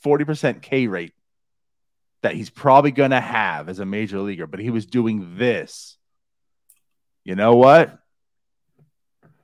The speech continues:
Mason Martin did it. <laughs> And we would be praising Mason Martin and saying how he's doing what you expected him to kinda hopefully do. That, that's his ceiling.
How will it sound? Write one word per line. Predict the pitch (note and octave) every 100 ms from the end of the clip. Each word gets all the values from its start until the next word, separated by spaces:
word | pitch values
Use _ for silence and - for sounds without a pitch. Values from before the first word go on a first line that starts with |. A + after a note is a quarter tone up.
| _
Mason | - A#2 A#2+ C3+
Martin | B2 G#2+ G#2+
did | G#2 G2
it. | - _ _
<laughs> | - - D4+ - - - - _ _ _ _ _ _ -
And | C#3
we | D3
would | E3
be | C#3+
praising | C3+ - C#3+ C#3+ D#3+
Mason | C#3+ C3+ - C3+
Martin | B2 G2 D2+ - _ _ _ _ _ _ _ -
and | A2
saying | - C3 A#2+ G#2
how | G#2 G2 F#2 F2 E2 E2+ _ _ _ _ _ _ _ _ _ _ _ _ _ _ _ _ _
he's | _ - G#2
doing | C3 C#3 C3
what | A#2+
you | A2+
expected | - A2+ A2 G#2
him | F#2
to |
kinda | - F#2 F2 D#2 - _
hopefully | - C3 - G#2 F#2
do. | E2+ C2+ -
That, | A2+ G2 -
that's | G#2 -
his | G2+
ceiling. | - - -